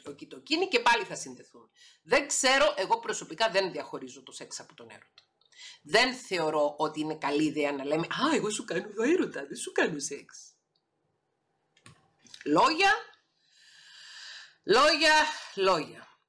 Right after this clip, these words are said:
Μου είπε ότι είναι η πρώτη φορά που νιώθει έτσι,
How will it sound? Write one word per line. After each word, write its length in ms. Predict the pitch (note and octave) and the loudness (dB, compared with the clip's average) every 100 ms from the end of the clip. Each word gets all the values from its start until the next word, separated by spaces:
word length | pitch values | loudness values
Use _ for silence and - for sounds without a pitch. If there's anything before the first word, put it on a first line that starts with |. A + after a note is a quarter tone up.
| _ _ _ - | _ _ _ -20
Μου 160 | E3+ F3+ | -4 0
είπε 300 | D4 E4+ D4+ | 2 2 2
ότι 180 | C#4+ C#4+ | 2 0
είναι 120 | C#4 | 0
η 80 | C4+ | 0
πρώτη 280 | A#3 F4+ F4+ | -2 -2 -2
φορά 240 | A#3+ F#3 | 0 -2
που 80 | E3 | 0
νιώθει 320 | D#3 D3+ C#3+ | -4 -4 -6
έτσι, 420 | C#3 - C4 D#4+ | -6 -4 -2 -2